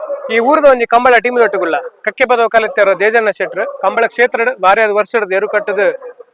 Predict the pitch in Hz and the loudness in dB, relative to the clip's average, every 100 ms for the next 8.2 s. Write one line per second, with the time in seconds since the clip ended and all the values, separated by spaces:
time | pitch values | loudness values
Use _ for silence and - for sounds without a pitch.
0 | - - 254 262 254 233 220 214 208 202 | -8 0 2 4 2 2 2 2 2 2
1 | 196 240 - - 208 190 190 180 208 247 | 0 -2 -4 0 2 2 0 0 0 0
2 | 220 226 196 190 196 175 202 240 202 220 | -2 -2 -4 -4 -4 0 0 0 -2 -2
3 | - 170 185 170 208 220 202 208 190 185 | -6 -6 -4 -2 -2 -2 -2 -4 -6 -8
4 | 175 240 196 185 175 175 165 180 180 190 | -4 -4 0 2 0 -2 -6 -6 -4 -4
5 | 180 147 135 - _ - - 214 185 175 | -4 -8 -10 -20 _ -16 -2 0 0 -2
6 | 156 135 - _ _ _ _ - - 156 | -6 -14 -20 _ _ _ _ -12 -4 -2
7 | 143 - 208 - 226 208 190 185 180 185 | -2 -2 -2 -2 -2 -2 -4 -8 -6 -6
8 | 175 - | -6 -8